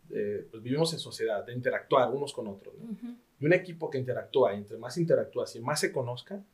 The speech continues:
Speaker 1: ¿sí? Tanto debilidades como fortalezas, es un México, un, un equipo que se desempeña de una mejor manera. Entonces, recuerdo muy bien que teníamos esta lluvia de ideas con el equipo de marketing, este, tanto Aranza detrás de cámaras, Dani, tú,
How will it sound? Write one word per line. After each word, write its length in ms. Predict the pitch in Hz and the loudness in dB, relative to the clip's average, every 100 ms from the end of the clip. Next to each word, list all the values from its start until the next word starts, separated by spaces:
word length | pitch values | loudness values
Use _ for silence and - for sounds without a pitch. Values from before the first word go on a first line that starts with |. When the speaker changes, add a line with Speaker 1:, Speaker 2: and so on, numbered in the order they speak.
| _ - | _ -10
Speaker 1:
¿sí? 220 | - 135 | -8 -4
Tanto 220 | 120 120 113 | -4 -2 -2
debilidades 400 | 107 113 147 - | -2 0 0 -2
como 180 | 131 | -8
fortalezas, 600 | - 104 107 113 160 - _ _ _ | -10 -10 -8 -6 -6 -8 _ _ _
es 140 | - 151 | -2 -2
un 80 | |
México, 260 | 147 135 - _ - | -2 -6 -12 _ -8
un, 160 | 139 147 - | -4 -4 0
un 100 | 156 | 2
equipo 260 | 151 - 160 | 2 0 -2
que 80 | 151 | 0
se 100 | 156 | -2
desempeña 460 | - 107 120 127 | -2 -4 -2 -2
de 60 | 127 | -4
una 120 | 127 | -6
mejor 300 | 101 - 113 | -8 -8 -8
manera. 320 | 110 101 - _ _ _ _ _ _ _ | -8 -12 -14 _ _ _ _ _ _ _
Entonces, 580 | - 120 147 175 165 - 135 | 0 6 8 8 4 2 -4
recuerdo 300 | 127 170 190 | 0 0 2
muy 120 | 175 | 0
bien 280 | 175 175 170 | -2 -4 -8
que 80 | |
teníamos 360 | 135 131 135 156 | -6 -4 -4 -6
esta 160 | 151 139 | -8 -8
lluvia 200 | 143 139 | 0 2
de 80 | 117 | 2
ideas 500 | 123 123 - - _ - | 0 -2 -6 -14 _ -14
con 120 | 110 | -12
el 80 | 104 | -12
equipo 300 | - 123 135 | -12 0 2
de 60 | 110 | 2
marketing, 540 | 110 - - 127 127 - _ _ _ | -4 -10 -10 -8 -8 -12 _ _ _
este, 560 | 104 101 - 107 104 104 | -6 -6 -6 -6 -6 -8
tanto 580 | 110 110 113 107 104 - | -8 -6 -4 -4 -4 -8
Aranza 460 | 110 117 131 131 127 | -8 -6 -6 -8 -10
detrás 360 | - 113 123 | -10 -10 -10
de 80 | 120 | -10
cámaras, 400 | 117 117 117 110 | -14 -14 -14 -14
Dani, 280 | 110 110 117 | -14 -14 -12
tú, 280 | - 113 | -6 -6